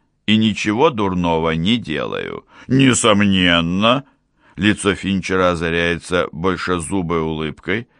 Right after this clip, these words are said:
однако предназначена она Викки, не мне. Я разбит на голову и поневоле принимаюсь гадать, не прошёлся ли уже Финчер дорожкой, по которой теперь топаю я.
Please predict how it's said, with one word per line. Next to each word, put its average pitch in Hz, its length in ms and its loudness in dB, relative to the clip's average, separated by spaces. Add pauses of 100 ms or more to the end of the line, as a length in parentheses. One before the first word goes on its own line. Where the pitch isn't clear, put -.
(220)
однако 165 500 -2
предназначена 123 920 -4
она 127 220 -2
Викки, - 760 -10 (320)
не 101 280 0
мне. 92 400 -4 (580)
Я 92 360 0
разбит 87 540 -2
на 80 220 -2
голову 85 580 -4 (500)
и 120 100 0
поневоле 123 800 0
принимаюсь 87 680 -2
гадать, 80 600 -2 (360)
не 113 140 0
прошёлся 120 640 -2
ли 98 200 -2
уже 90 300 -2
Финчер 80 500 -6
дорожкой, 92 680 -2
по 92 180 -4
которой 98 460 -2
теперь 98 460 -6
топаю 90 560 -4
я. 62 200 -6